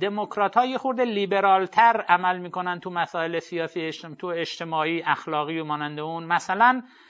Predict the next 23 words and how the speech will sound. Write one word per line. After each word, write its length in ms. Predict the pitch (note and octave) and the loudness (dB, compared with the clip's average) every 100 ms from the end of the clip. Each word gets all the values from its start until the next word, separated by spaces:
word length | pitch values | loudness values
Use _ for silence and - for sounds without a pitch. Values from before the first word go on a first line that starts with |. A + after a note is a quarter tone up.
| _ - | _ -10
سقط 440 | - G#3 - - | 0 0 0 -2
جنین 520 | G#3 F#3+ G3+ A#3+ C#4 | 0 2 0 0 0
رو 100 | B3+ | 0
دموکرات‌ها 600 | A3+ A3 A3 G3+ G#3 A#3 | 0 -4 -4 -4 2 2
می‌گن 340 | C4 B3 B3+ B3+ | 2 0 -2 -2
که 80 | |
خب 280 | C4 C#4 B3+ - _ - | -2 -2 -2 -10 _ -8
هر 240 | - C4+ - | -2 -2 -2
کسی 180 | - C#4+ | -4 -2
هر 220 | C4 C4+ | 0 0
جوری 180 | C#4 C#4 | -2 -2
دلش 380 | D#4+ F4 - | 2 4 2
بخواد، 340 | B3 A#3+ A#3 A#3 - | 2 4 4 2 -4
ما 120 | A3 | -2
چه 100 | B3 | 0
کار 200 | C4+ D4 | 6 6
داریم 260 | C4+ B3 A3+ | 6 2 2
دخالت 380 | A3+ A3+ A3 F#3+ | 4 4 4 0
کنیم؟ 380 | A3 G#3+ G#3+ G#3+ _ _ _ _ | -6 -6 -8 -10 _ _ _ _
در 160 | E3 F#3 | 6 6
حالی 160 | A#3+ | 6
که 60 | A#3+ | 4
خب 220 | B3 A3 | 4 4